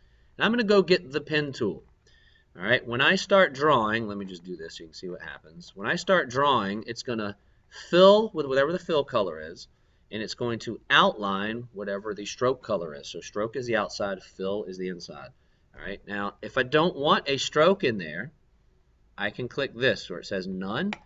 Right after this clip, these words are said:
and it gives me no stroke. There's just a fill in there now. Or if I want to change the color, I can double click. I can pick any color that I want and click OK.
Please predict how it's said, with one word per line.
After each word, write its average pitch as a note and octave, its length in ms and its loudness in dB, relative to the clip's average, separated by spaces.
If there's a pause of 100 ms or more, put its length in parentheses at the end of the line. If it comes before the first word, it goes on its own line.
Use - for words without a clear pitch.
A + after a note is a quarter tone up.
(280)
and A2 120 -10
it A2 60 -10
gives A#2+ 200 -4
me B2 140 -4
no B2 180 0
stroke. B2+ 400 -2
There's G2 180 -4
just - 260 -8
a G#2+ 40 -8
fill A2 540 -2
in E2 100 -10
there C#2 180 -18
now. B1+ 300 -20 (100)
Or D#2+ 80 -14
if - 120 -16
I A2 60 -10
want F#2+ 280 -8
to - 100 -12
change G#2 440 -6
the - 80 -8
color, G#2 400 -2
I G2+ 60 -4
can F#2 200 -10
double F#2+ 260 -6
click. C#3+ 300 -2 (720)
I A2 60 -18
can G#2+ 80 -16
pick A2 200 -10 (100)
any A2+ 180 -6
color A2+ 340 -2
that A2+ 140 -4
I C3 60 -4
want G2 340 -6 (180)
and F2+ 140 -16
click - 280 -14 (300)
OK. D#2 460 -14